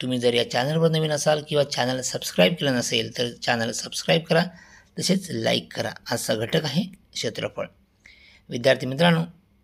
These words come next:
क्षेत्रफळ म्हणजे दिवस अठराचा पूर्ण व्हिडिओ बघण्यासाठी, विद्यार्थी मित्रांनो,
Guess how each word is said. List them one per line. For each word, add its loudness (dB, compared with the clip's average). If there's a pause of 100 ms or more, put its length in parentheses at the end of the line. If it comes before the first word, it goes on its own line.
(140)
क्षेत्रफळ 0
म्हणजे 0
दिवस 2 (840)
अठराचा 4 (800)
पूर्ण 4
व्हिडिओ 4
बघण्यासाठी, -4 (2500)
विद्यार्थी 4
मित्रांनो, 6